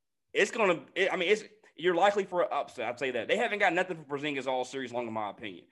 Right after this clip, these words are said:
You get any type of help alongside Luka, who's gonna give you probably a triple-double tomorrow, thirty-five, ten, and twelve, more than likely. If you get any type of production for Porzingis, you can forget about it, man. I call it upset, but I'm going with my heart. I think the Clippers will win tomorrow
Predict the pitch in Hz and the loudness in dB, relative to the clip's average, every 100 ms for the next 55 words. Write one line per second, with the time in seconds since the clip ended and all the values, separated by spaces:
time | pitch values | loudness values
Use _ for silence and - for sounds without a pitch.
0 | _ _ 160 170 160 180 180 175 170 135 | _ _ -8 -6 -4 -4 0 0 0 0
1 | 180 160 - - _ _ - 131 143 147 | 0 0 -2 -16 _ _ 0 4 4 4
2 | 165 143 170 151 151 151 135 147 131 165 | 2 4 4 4 0 -2 -2 -4 0 2
3 | 135 131 - 170 156 131 127 127 123 127 | 2 2 -2 -4 -4 -2 0 -2 -6 -6
4 | 117 110 110 - 139 127 127 123 120 - | -2 -2 -4 -4 -2 0 2 4 2 0
5 | 135 120 120 123 110 101 101 _ _ - | -2 -2 -4 -2 -2 -4 -8 _ _ -20
6 | _ 131 135 131 123 120 120 120 120 _ | _ -6 -4 0 -2 -2 -12 -14 _ _
7 | _ _ _ _ _ _ _ 135 175 190 | _ _ _ _ _ _ _ -4 -2 -2
8 | 180 190 156 151 151 151 135 123 123 127 | -4 -4 -2 0 0 -2 -8 -10 -6 -4
9 | 113 107 - _ - 135 135 113 113 123 | -6 -10 -16 _ -16 -8 -8 -4 -4 -2
10 | 107 92 98 101 104 - _ - 127 - | -4 -6 -8 -8 -8 -12 _ -2 -2 2
11 | 139 123 131 - 143 135 123 135 120 139 | 4 4 2 0 -2 -2 0 -2 0 -2
12 | 131 156 147 135 123 139 143 131 143 117 | -4 -4 -2 -2 2 2 4 0 -2 -4
13 | 156 135 113 139 123 131 131 123 123 127 | -6 -8 -6 -6 -2 -4 -4 -2 0 2
14 | 123 | 0